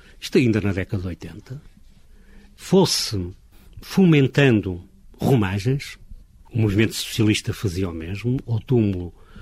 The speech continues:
dos seus líderes que entretanto morreram,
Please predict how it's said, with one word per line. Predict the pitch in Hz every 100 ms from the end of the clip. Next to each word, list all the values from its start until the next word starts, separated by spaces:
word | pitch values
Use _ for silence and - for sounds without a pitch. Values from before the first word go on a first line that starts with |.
| - - -
dos | 107 107 -
seus | 120 107 87 80 - - -
líderes | 123 113 98 -
que | 127
entretanto | 107 101 98 92
morreram, | 98 85 85 101